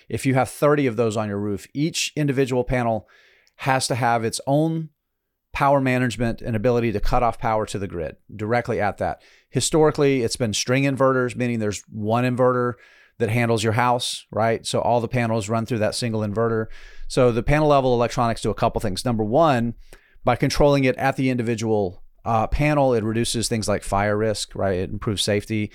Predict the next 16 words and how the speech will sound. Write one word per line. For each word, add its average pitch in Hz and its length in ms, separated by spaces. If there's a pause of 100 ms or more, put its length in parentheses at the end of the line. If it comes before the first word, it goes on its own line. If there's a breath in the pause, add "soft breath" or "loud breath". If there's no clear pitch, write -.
(340 loud breath)
um, 101 540
<clears throat> - 40
improves 131 640
safety 123 340
for 110 200
grid 107 300
workers, 143 560
right? 120 400
Uh, 110 200
making 110 300
sure 120 200
that 104 100
every 104 220
panel 107 320
is 98 100
disconnected. 110 680